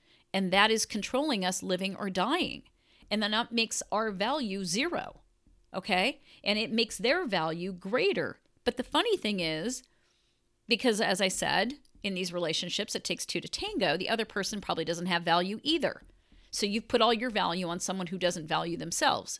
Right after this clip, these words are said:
usually. So it's easy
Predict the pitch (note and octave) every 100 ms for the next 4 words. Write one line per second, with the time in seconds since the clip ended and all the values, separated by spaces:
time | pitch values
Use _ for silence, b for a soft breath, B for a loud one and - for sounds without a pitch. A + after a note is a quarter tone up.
0 | _ F#3+ G3 E3+ G#2 - - _ _ _
1 | _ _ B B B B B - C#4+ B3+
2 | A#3+ A3+ - _ - _ _ _ _ C4
3 | C4 C4+ F4 D4+ F#3+ D3+ A3